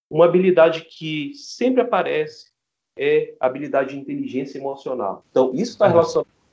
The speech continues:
Speaker 1: também ao nosso desenvolvimento pessoal, não é verdade?
Speaker 2: Verdade.
Speaker 1: Então, essa é uma habilidade importante, a inteligência emocional, o trabalho em equipe.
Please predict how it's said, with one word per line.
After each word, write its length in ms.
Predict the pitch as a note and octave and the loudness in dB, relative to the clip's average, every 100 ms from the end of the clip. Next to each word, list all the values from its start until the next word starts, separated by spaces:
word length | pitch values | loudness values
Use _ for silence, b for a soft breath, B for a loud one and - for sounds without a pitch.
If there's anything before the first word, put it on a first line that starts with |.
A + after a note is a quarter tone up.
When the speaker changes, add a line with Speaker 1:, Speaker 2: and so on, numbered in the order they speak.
| _ | _
Speaker 1:
também 300 | C3+ A#2 C#3 | -8 -2 2
ao 80 | D#3 | 2
nosso 220 | C3 B2+ | 2 -2
desenvolvimento 640 | A#2 A2 G#2+ G#2 G#2+ G#2+ | -2 -2 -6 -8 -6 -4
pessoal, 460 | G2+ F#2+ G2+ F2+ - - | -6 -6 -4 -4 -6 -2
não 80 | A#2 | 0
é 40 | |
verdade? 440 | A#2+ G#2 C3 C3 - | 0 0 0 -2 -6
Speaker 2:
Verdade. 360 | - A2+ G#2+ G2+ G#2+ - | -8 -4 -2 -4 -8 -14
Speaker 1:
Então, 540 | G2+ - A#2+ C3 C#3+ - - - | -14 2 4 4 2 -6 -20 0
essa 240 | A#2+ B2 C#3 | 4 4 4
é 20 | |
uma 80 | C3+ | 0
habilidade 440 | B2+ A#2 A2+ A#2 | 0 2 2 0
importante, 600 | A2+ C3 C3 C#3+ E3 C#3+ | -6 -6 -6 -6 -6 -6
a 40 | |
inteligência 540 | A#2+ A#2+ G#2+ A#2+ A#2 G#2+ | -8 -8 -6 -6 -6 -8
emocional, 800 | G#2+ G#2 G2+ G2+ A2 A#2+ A#2+ - | -12 -10 -10 -2 0 0 -2 -12
o 80 | A2 | -6
trabalho 460 | B2 A2+ A#2 A2+ | -2 0 0 -2
em 60 | A2 | -4
equipe. 840 | G#2 _ A2 A2+ A#2 - G#2+ G#2+ | -8 _ -8 -8 -8 -6 -6 -6